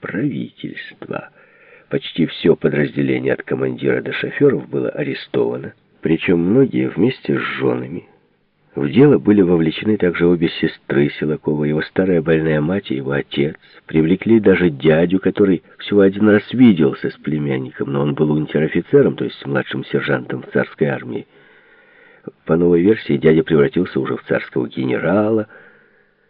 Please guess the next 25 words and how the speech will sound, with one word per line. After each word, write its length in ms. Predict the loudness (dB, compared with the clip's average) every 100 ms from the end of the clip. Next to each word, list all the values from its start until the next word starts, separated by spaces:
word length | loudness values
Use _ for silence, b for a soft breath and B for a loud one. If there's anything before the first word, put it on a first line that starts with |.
| b b b b b
Это 220 | -4 0
нелепое 480 | 4 4 4 2 -2
дело 260 | 0 2 4
раздулось 460 | 4 4 4 4
до 140 | 4 2
такой 260 | 4 2
степени, 480 | 2 0 0 0 -2
что 240 | -2 0 -2
в 100 | -2
киевской 640 | 2 6 6 4 0 0
тюрьме 600 | 0 -2 -2 -2 -4 -8 _ B B B B B B
не 100 | 0
осталось 460 | 0 2 2 2 4
ни 80 | 2
одной 300 | 4 2 2
камеры, 480 | 2 2 4 2
где 220 | 0 2 4
бы 120 | 6
не 100 | 4
сидел 360 | 2 2 2
человек, 440 | 2 2 4 4 2
связанный 540 | 0 2 2 2 0
с 60 | 0 -2
заговором 560 | 0 2 4 4 4 2
Силакова. 680 | 2 4 4 0 0 -2